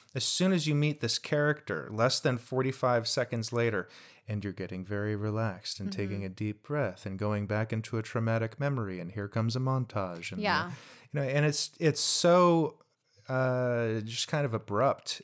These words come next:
Speaker 1: and shocking, and not the least, I,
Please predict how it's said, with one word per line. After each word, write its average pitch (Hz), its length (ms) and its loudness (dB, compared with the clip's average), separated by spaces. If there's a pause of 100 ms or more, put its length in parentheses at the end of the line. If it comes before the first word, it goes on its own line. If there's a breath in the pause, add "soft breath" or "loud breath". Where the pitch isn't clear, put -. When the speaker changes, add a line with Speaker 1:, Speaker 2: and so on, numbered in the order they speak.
Speaker 1:
and 110 420 0
shocking, 117 680 -2 (720 soft breath)
and 131 140 2
not 147 220 4
the 127 80 4
least, 127 600 2
I, 135 120 0